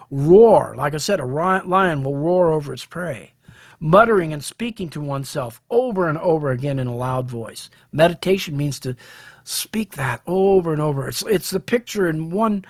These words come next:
Hebrew scholar brought the picture in of a, of a cow that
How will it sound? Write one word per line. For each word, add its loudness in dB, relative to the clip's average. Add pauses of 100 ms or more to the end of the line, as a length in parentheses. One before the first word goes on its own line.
(260)
Hebrew 0
scholar 4
brought 2
the -6
picture -4
in 0
of -4
a, -10
of -6
a -16
cow -2
that -10